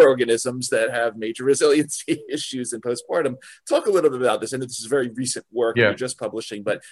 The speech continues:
Speaker 1: whatever you can say
Speaker 2: Yeah.
Speaker 1: about it, I really think it brings this
Speaker 2: Sure.
Speaker 1: concept of
Speaker 2: Oh, it's published, actually. So, um, you know, I was scratching my head, you know,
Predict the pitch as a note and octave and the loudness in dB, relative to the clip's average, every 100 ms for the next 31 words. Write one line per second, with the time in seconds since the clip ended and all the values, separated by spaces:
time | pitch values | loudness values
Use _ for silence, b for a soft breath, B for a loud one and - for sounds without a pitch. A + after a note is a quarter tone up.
0 | - C#3 C#3+ C3 B2 G#2 A2 G2 G#2 G2 | -2 0 2 0 -6 -4 -2 0 0 0
1 | G#2 G#2 G#2 G#2 G#2+ G2 - - A#2 G#2 | -2 -2 -4 -4 -10 -12 -12 -10 -8 -8
2 | G2+ G2+ - F3+ F#2+ G2+ - - - A3+ | -12 -10 -2 0 0 -4 -10 -4 4 6
3 | A3 A3 - A3 D3+ - D3 D3+ - A#2 | 6 2 0 0 0 0 0 0 0 -2
4 | - - D#3+ - F#3 E3+ D#3 - D3+ D3 | -4 -14 -16 -4 2 4 4 0 2 2
5 | C#3+ C#3 D3 _ _ _ - - - _ | 2 -2 -8 _ _ _ -18 -18 -18 _
6 | _ D#3+ D3+ C#3 B2 - _ _ _ _ | _ -2 0 0 -4 -16 _ _ _ _
7 | _ _ _ _ D#3 A3+ - - G#3 G3 | _ _ _ _ 2 2 0 -2 0 2
8 | F#3 C#3+ C3+ D3+ C#3 A2+ - C3 A#2 A2+ | 2 2 2 4 4 2 -4 0 2 2
9 | A2 B2 | 0 -6